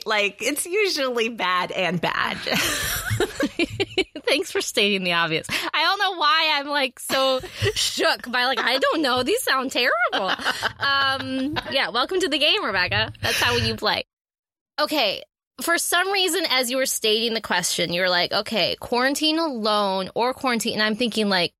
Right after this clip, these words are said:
Speaker 2: with my best friend. Well, of course it's not gonna be, like, with my best friend, but even, like, just one other person for that long with no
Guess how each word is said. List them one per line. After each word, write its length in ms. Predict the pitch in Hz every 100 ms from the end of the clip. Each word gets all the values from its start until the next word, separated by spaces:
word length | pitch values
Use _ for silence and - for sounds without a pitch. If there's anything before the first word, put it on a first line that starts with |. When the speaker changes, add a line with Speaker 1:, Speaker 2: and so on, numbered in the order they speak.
| _
Speaker 2:
with 360 | - 156 180 -
my 140 | 226
best 340 | 220 294 277 -
friend. 360 | - 381 302 185
Well, 80 | 220
of 120 | 294
course 360 | - - 539 -
it's 160 | 370
not 180 | 294 285
gonna 160 | 269 233
be, 100 | 208
like, 180 | 190 175
with 140 | 180
my 120 | 180
best 180 | 165 170
friend, 160 | 180 170
but 100 | 214 -
even, 320 | 339 453 523 453
like, 160 | 277
just 240 | 285 277 - _
one 480 | 226 214 247 277 302
other 300 | 262 269 262
person 640 | - 226 226 - 269 269 269 _
for 160 | - 247
that 460 | 202 214 247 349 370
long 440 | 220 220 247 269 254
with 80 | - -
no 220 | 190